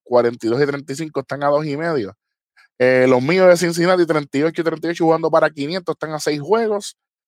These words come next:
Los Cardenales de San Luis, en una de las peores comienzos de temporada que yo haya visto en la historia, treinta y siete y cuarenta y uno, están a ocho juegos. Y los Piratas de Pittsburgh, cua-, veintinueve y cuarenta y siete a quince juegos.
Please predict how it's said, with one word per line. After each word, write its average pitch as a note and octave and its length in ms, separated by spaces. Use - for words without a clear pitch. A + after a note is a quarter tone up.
Los B2+ 160
Cardenales C3+ 460
de E3 80
San C#3+ 220
Luis, F3+ 180
en B2+ 160
una D#3+ 180
de D#3+ 60
las D3 180
peores D3 600
comienzos C#3+ 440
de D3 40
temporada C#3+ 460
que C3+ 120
yo C#3+ 60
haya C#3+ 160
visto C#3+ 420
en C3+ 160
la B2 60
historia, D3+ 540
treinta B2 260
y A2+ 60
siete D#3 180
y D3 40
cuarenta D3+ 360
y - 40
uno, E3+ 80
están D#3 200
a D3+ 100
ocho D#3 200
juegos. F3 420
Y C#3+ 100
los C#3 140
Piratas D#3 340
de F3 140
Pittsburgh, E3+ 360
cua-, C3+ 260
veintinueve C3+ 560
y - 20
cuarenta E3 320
y D3+ 40
siete F3+ 220
a D#3 60
quince E3+ 440
juegos. C#3 680